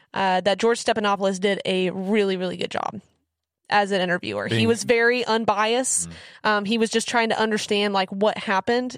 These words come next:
Speaker 1: and he actually asked some, like, really, really difficult questions,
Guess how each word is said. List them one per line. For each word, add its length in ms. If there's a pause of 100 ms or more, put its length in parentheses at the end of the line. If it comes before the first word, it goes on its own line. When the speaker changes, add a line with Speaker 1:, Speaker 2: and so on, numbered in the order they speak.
Speaker 1:
and 160
he 160
actually 400
asked 260
some, 180
like, 220
really, 460
really 240
difficult 360
questions, 580